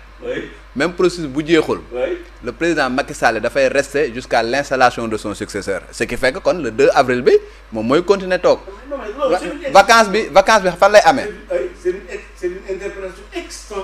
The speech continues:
Speaker 1: extensive
Speaker 2: Mais, mais am,
Speaker 1: de
Speaker 2: mais am,
Speaker 1: l'article
Speaker 2: mais,
Speaker 1: trente-six alinéa
Speaker 2: mais
Speaker 1: deux.
Speaker 2: am nañ droit def ko quand même.
Speaker 1: Mais
Speaker 2: Ils l'ont
Speaker 1: non, non,
Speaker 2: fait.
Speaker 1: non, non, xam nga article boobu, li muy, li muy wax mooy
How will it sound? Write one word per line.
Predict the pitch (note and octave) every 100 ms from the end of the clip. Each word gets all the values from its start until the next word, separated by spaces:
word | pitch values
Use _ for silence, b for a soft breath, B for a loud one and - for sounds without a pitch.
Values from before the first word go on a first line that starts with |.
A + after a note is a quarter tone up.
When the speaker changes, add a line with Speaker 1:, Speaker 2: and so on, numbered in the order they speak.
| -
Speaker 1:
extensive | D4+ - - - G#3+ A#3 A3 G3+ -
Speaker 2:
Mais, | A#2+
mais |
am, | A#2+
Speaker 1:
de | -
Speaker 2:
mais | A#2+
am, | A#2+
Speaker 1:
l'article | B2 B2+ A#2+
Speaker 2:
mais, | A#2+
Speaker 1:
trente-six | G3+ A3 G#3 G3 F#3
alinéa | E3+ D3+ C3
Speaker 2:
mais | A#2+
Speaker 1:
deux. |
Speaker 2:
am | C3
nañ | C3+ C3+
droit | A#2 B2
def | A#2+ G#2+
ko | C3
quand | A#2
même. | G#2 F#3
Speaker 1:
Mais | A3
Speaker 2:
Ils | A#3+
l'ont | C#4
Speaker 1:
non, |
non, | G4
Speaker 2:
fait. | G4
Speaker 1:
non, | G4 F#4+ F4
non, |
xam | D#4 D#4
nga | D#4+ D#4
article | D#4+ D#4+ C4
boobu, | A3+ G3+ G3+
li | C4+
muy, | D4+ D#4
li | C#4
muy | E4 D4+
wax | C4
mooy | A3 G3 F#3